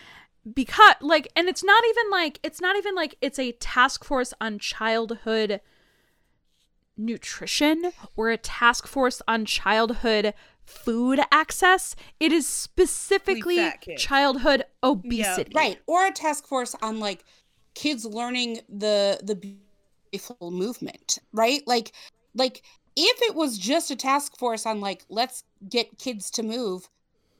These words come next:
Speaker 3: and it was about movement, you know what I mean? Like, like, "Oh, gym class is oppressive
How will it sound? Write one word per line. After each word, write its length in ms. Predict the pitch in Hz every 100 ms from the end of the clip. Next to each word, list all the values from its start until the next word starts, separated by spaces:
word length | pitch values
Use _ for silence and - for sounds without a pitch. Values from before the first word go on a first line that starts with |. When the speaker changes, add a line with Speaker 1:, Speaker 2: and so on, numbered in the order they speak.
| _ _ _ _ _ _ -
Speaker 3:
and 180 | 240 247
it 80 |
was 160 | 233 220
about 420 | 202 247 262 226
movement, 760 | 208 254 403 190 160 - - -
you 140 | 262 302
know 60 |
what 100 | 294
I 60 | 285
mean? 260 | 269 302
Like, 320 | 277 233 208 _ - _ _
like, 220 | 233 226 -
"Oh, 280 | 311 277 190 - 180
gym 420 | 170 240 339 349
class 480 | - 220 190 196 -
is 180 | 190 175 -
oppressive 840 | 185 - - 294 320 202 185 196